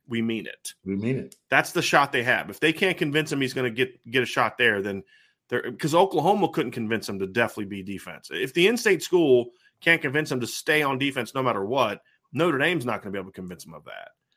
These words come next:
Speaker 1: And so I think this is why it's a, it's gonna be an important weekend for, for him.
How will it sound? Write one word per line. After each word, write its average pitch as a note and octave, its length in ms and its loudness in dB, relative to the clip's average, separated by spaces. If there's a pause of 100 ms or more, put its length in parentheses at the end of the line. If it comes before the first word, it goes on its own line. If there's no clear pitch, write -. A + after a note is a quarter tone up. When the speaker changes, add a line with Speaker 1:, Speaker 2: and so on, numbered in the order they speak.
(420)
Speaker 1:
And B2 160 -2
so C3+ 100 0
I B2+ 40 4
think B2 200 0
this C3+ 220 -2
is A2+ 80 -10
why A2+ 200 0
it's G2 140 -8
a, G#2+ 40 -8
it's - 220 -10
gonna G#2 140 -10
be G2 60 -6
an F#2+ 60 -10
important F#2+ 380 -10
weekend F2+ 320 -14
for, - 240 -18
for - 180 -18
him. F2 220 -16